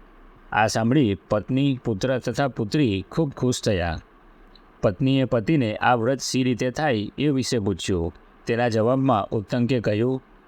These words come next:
"આ વ્રત ભાદરવા સુદ પાંચમે થાય છે. એ દિવસે સવારે વહેલા ઉઠી નાહી ધોઈને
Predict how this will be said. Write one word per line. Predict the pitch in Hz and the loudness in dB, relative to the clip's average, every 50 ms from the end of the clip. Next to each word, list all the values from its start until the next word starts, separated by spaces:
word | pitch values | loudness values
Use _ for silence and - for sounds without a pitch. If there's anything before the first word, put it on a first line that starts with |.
| - - | -4 0
"આ | - 107 107 | 2 2 2
વ્રત | 107 123 151 151 113 | 4 2 2 2 2
ભાદરવા | 101 95 101 98 98 101 120 127 127 131 117 | 0 0 0 0 0 0 0 0 0 0 0
સુદ | - 156 147 135 - | 0 -2 -2 -2 0
પાંચમે | - 104 92 95 - 117 135 135 | 0 0 0 0 -2 -2 -2 -2
થાય | - 101 101 92 92 90 | -2 -2 -2 -2 0 -2
છે. | - - 92 82 80 85 78 - - - - - - - - - - - - - - - - - - | -2 -4 -4 -4 -4 -6 -8 -12 -16 -20 -20 -20 -20 -20 -20 -20 -20 -20 -20 -20 -20 -20 -18 -8 -4
એ | - 131 127 | -2 0 0
દિવસે | 120 123 127 117 - - 156 131 107 | 2 0 0 0 2 2 2 2 2
સવારે | 98 - 110 104 110 120 123 127 | 0 0 0 2 2 2 2 2
વહેલા | 113 110 107 107 117 123 | 0 0 2 2 2 2
ઉઠી | 123 120 147 143 147 156 123 104 95 90 | 2 0 -2 0 0 0 0 2 0 0
નાહી | 101 110 110 104 107 127 123 | 0 0 0 0 0 0 0
ધોઈને | 123 143 175 156 123 104 95 90 101 | 2 2 2 2 2 0 0 -2 -6